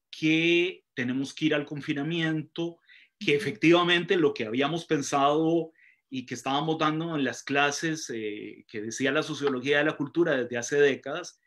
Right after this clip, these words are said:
Speaker 1: que el espacio físico ya no existe como lo entendía la modernidad, que el tiempo es un, un fluido,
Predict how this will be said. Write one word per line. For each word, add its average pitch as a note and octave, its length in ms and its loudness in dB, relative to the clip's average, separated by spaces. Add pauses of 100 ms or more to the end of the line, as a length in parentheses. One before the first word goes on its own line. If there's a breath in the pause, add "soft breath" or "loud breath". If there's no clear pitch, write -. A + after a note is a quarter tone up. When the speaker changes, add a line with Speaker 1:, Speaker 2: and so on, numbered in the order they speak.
(300 soft breath)
Speaker 1:
que C#3 120 -2
el C3 100 0
espacio C#3+ 440 -2
físico E3 800 -6 (180)
ya C#3+ 220 0
no D3+ 120 -2
existe E3+ 640 -6
como A#2 320 -8
lo A#2 80 -2
entendía A2+ 480 -2
la C#3 80 0
modernidad, D3 840 -2 (640 loud breath)
que C#3 120 0
el B2+ 180 -2
tiempo D3+ 680 0 (280)
es C#3 300 -4
un, D3 420 -6
un D3 120 -8
fluido, F3+ 800 2